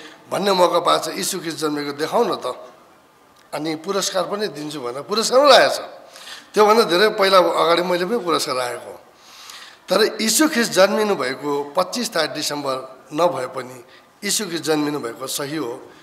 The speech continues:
त्यो चाहिँ बाइबलमा पाउँछौँ। कसैले जोडले पढिदिनु भयो भने म अझै खुसी हुने थिएँ। मत्ती एक अध्यायको अठार पद, कसकोमा बाइबल छ भने म यहाँबाट भन्दा पनि अझै त्यहाँबाट पढ्न लगाउँछु।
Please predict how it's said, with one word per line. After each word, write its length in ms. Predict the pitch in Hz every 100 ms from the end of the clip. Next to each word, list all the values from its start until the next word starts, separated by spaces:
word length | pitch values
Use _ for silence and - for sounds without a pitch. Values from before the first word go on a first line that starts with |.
| _ -
त्यो 100 | 160
चाहिँ 240 | 160 233 - -
बाइबलमा 420 | 147 160 151 151 165
पाउँछौँ। 520 | 131 113 123 127 - - - -
कसैले 340 | 185 226 220 208
जोडले 420 | 143 226 262 247
पढिदिनु 440 | 202 190 160 170
भयो 160 | 151 123
भने 280 | 123 131 131 - - -
म 260 | 143 151 143
अझै 220 | 139 175 156 - -
खुसी 200 | 151 160
हुने 200 | 120 123
थिएँ। 220 | 131 151 - - - - - _ -
मत्ती 460 | 151 214 240 233 -
एक 220 | 202 185
अध्यायको 400 | 170 156 151 147 156 - 151
अठार 380 | - 240 214
पद, 320 | 180 143 120 - - - _ _ _ _ - - - _ _ _ _ _ -
कसकोमा 280 | 160 180 180
बाइबल 320 | 165 190 214
छ 100 | 190
भने 400 | 156 143 180 220 - - - _ _ _ 147
म 100 | 151
यहाँबाट 260 | 170 180
भन्दा 240 | 170 131 143
पनि 120 | 196
अझै 280 | 160 180 185
त्यहाँबाट 340 | 156 170 160
पढ्न 240 | 151 131
लगाउँछु। 440 | 120 117 120 117